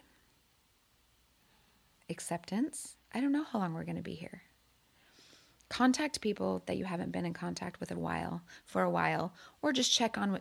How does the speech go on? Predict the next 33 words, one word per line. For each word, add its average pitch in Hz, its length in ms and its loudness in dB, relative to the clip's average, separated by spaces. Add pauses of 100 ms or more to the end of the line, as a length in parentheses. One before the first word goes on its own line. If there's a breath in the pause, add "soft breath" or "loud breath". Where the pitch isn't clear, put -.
check 220 260 2
in 202 100 2
with 180 100 0
somebody 175 280 0
that 165 100 0
you 175 80 -2
haven't 170 220 -2
checked - 260 -2
in 170 140 -2
with 165 120 -4
for - 160 -4
a 165 80 0
long 160 260 -2
time. 156 460 -2 (2000 loud breath)
Invite 180 540 6
everything 185 440 2
that 165 120 0
is 160 140 0
creating 165 340 0
anxiety 214 720 2 (320)
in 180 100 0
your 175 120 0
life 175 260 0
right 214 100 0
now 208 160 0
to 190 140 -4
the 170 80 -2
table. 202 460 0 (480 loud breath)
Have 185 200 -2
a 180 40 -4
conversation 170 600 -2
with 208 160 -2
them. 240 320 2